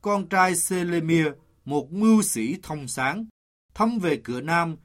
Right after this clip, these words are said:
chúng nhằm Ô-bết-ê-đôm và các con trai người được phân công canh giữ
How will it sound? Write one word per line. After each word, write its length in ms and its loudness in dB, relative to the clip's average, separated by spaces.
chúng 220 -2
nhằm 260 0
Ô-bết-ê-đôm 1000 -2
và 200 -2
các 240 -4
con 240 -2
trai 240 2
người 260 -2
được 260 -8
phân 300 -6
công 280 -6
canh 260 -6
giữ 280 -4